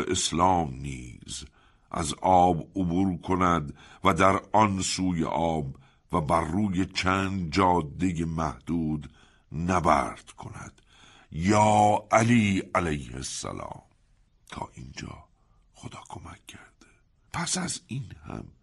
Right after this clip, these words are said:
کمک می‌کند. جنگ حیثیتی می‌شود.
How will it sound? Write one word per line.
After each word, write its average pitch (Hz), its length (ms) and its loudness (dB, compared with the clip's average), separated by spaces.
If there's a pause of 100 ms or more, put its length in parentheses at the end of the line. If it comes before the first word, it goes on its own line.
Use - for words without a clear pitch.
(600)
کمک - 480 -16
می‌کند. - 460 -20 (540)
جنگ 65 640 -6 (680)
حیثیتی - 920 -6
می‌شود. - 380 -16